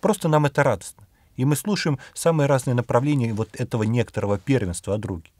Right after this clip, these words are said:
Точно так же и наоборот, н-, нам, если наш друг, причем, может, которого мы тоже и видели давно или недавно, какие у него проблемы, да, что там, кто-то болеет, да, тут какие-то на работе проблемы с начальством, еще что-то, мы тоже это выслушиваем,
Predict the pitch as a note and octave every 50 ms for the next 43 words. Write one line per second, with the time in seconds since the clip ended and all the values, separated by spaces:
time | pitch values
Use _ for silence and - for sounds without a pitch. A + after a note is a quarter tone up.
0 | _ _ _ - - - - - - - C3+ B2 - - D3 C#3 - F#3 F#3+ E3+
1 | C#3 E3 D#3+ C#3+ - - - _ C3+ C3+ C#3 C3+ B2 A2 G#2+ A2+ A#2+ A#2+ A2 B2
2 | B2 D3 F3 F3 - D3+ C3+ C3 C3+ A#2+ B2 C3+ C#3 C#3 C#3 C3+ - - - -
3 | - _ _ - A2+ A#2 B2 - - A#2+ A2+ A2 A2+ A#2 A#2+ A2 - - - -
4 | A#2+ G#2 F#2 G2+ A2+ B2 C#3+ C3+ - - A2+ G2+ - - A2+ G#2 G#2 G2+ - -
5 | - G#2+ - - G2+ F#2+ F#2+ F#2+ F2+ - G2 F#2+ - G2 F#2 F2+ G2 G#2 F#2 F#2+
6 | F#2 F#2 F2+ F2+ F#2 F2+ G2 A2 C3 B2+ G#2+ G#2 G2+ G#2 G2+ F#2+ A#2+ B2+ A#2 A#2
7 | A2 G#2+ - - - - - - G2+ - C#3 B2+ A#2 A#2 A2 G#2 - - A2 G#2
8 | G#2+ G#2+ G#2 F#2+ F#2 F2 F2 A#2 A#2 G2 - - - A2+ G#2 - F#2+ F2+ - -
9 | A2 A2 - G#2 F#2+ G#2 G#2 G2+ G2+ G#2+ G2+ F#2+ - - - - - - _ -
10 | F#2 A2 A#2 A2 - - - A#2+ A2+ - - G#2+ - - G#2+ G2 - - G2+ G2+
11 | G#2 G#2 G#2+ G2+ G2 A2+ A2 G2+ - - - - G#2+ G2 G2+ G#2 G2+ G2 - -
12 | G#2 - - G#2 F#2+ - - G2+ - - B2 - - A2 - - A2 A2+ A2 -
13 | D3+ C#3 A#2 B2 A#2 - A#2+ G#2+ A#2+ A#2+ - - C#3 C3 A#2 - - G2+ G2